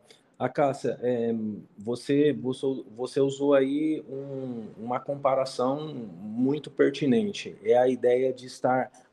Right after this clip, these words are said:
adiando um problema, né? Adiando uma situação. Hoje nós temos, por exemplo, a explosão de diagnósticos de T D A H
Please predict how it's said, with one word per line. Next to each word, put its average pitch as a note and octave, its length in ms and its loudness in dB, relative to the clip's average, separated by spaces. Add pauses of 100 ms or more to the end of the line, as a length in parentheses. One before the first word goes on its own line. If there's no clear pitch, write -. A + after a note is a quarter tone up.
adiando E3 720 4
um B2+ 420 0
problema, A2+ 640 2
né? B2 340 0 (140)
Adiando D3 640 4
uma B2+ 420 2
situação. A#2 600 -6 (120)
Hoje E3 240 6
nós E3+ 220 -2
temos, E3 300 0
por C#3 180 0
exemplo, C3 500 0 (480)
a A2+ 140 0
explosão D3 1000 4 (100)
de B2+ 240 2
diagnósticos B2 1000 4
de C3+ 180 -2
T C#3 180 4
D B2+ 160 6
A C3+ 120 6
H A#2 320 0